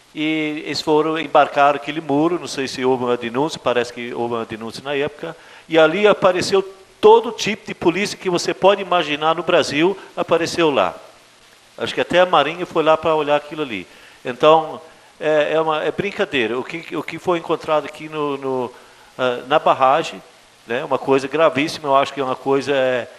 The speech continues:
inaceitável, veio do outro município,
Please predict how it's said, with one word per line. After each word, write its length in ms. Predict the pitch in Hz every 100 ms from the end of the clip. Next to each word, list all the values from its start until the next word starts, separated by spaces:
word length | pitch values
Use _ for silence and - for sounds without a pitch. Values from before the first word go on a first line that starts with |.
| - -
inaceitável, 840 | 147 151 139 135 139 131 151 151
veio 200 | 143 160
do 120 | 165
outro 240 | 156 175 170
município, 560 | 160 135 - 131 -